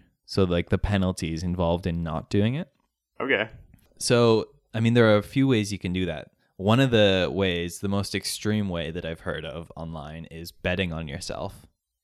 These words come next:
Speaker 2: What?
Speaker 1: So saying, um, the easy example that I heard is that some people who have to write a lot will do this, say, "Okay, I'm gonna write three pages a day, and if I don't do it, I have to give up five dollars."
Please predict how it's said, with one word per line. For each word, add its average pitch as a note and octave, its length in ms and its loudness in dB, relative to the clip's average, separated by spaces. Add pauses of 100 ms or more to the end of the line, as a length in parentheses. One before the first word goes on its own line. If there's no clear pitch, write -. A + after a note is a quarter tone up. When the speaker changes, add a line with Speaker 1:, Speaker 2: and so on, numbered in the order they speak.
Speaker 2:
What? G#2+ 280 -4 (480)
Speaker 1:
So G#2 420 6
saying, G#2+ 580 4 (380)
um, F2+ 640 -4
the F#2+ 80 -2
easy G#2 280 2
example F#2 480 -2
that F2 140 -4
I E2+ 60 -2
heard E2+ 440 -6
is E2+ 340 -8 (360)
that F2+ 240 0
some G2 220 2
people F#2+ 300 -4
who G2 80 -4
have F2+ 160 -2
to F#2 100 -2
write E2+ 280 0
a A2 60 6
lot A#2 240 8
will C#3 80 4
do C3 160 2
this, D3+ 200 0
say, F#2+ 500 2 (380)
"Okay, G2 520 0
I'm G2 160 -4
gonna F#2+ 200 -2
write F#2 460 -2 (320)
three A2 200 -2
pages G2+ 540 -2
a F2+ 80 -2
day, E2+ 420 -4 (180)
and F#2+ 140 -4
if F#2+ 100 -4
I F#2 100 0
don't G#2 360 0
do F#2 220 -4
it, F#2 160 -4
I F#2 60 -8
have F#2 220 -8
to - 80 -12
give F2 240 -6
up E2+ 280 -6
five D#2+ 240 -6
dollars." - 500 -12